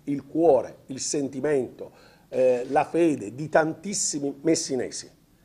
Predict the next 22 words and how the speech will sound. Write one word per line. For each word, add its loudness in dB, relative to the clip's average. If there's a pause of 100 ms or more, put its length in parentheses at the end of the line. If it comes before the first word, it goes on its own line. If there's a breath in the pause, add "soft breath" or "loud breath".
(420 soft breath)
Di -10
conseguenza 0 (260)
il -12
dovere -6 (220)
di -16
un -10
cittadino -10
è -2
anche -6 (180)
occuparsi -2 (1160)
di -16
quelle -2
che -14
sono -8
le -6
cose -10
che -14
riguardano -12
l'A -16
C -16
R -16
Messina. -20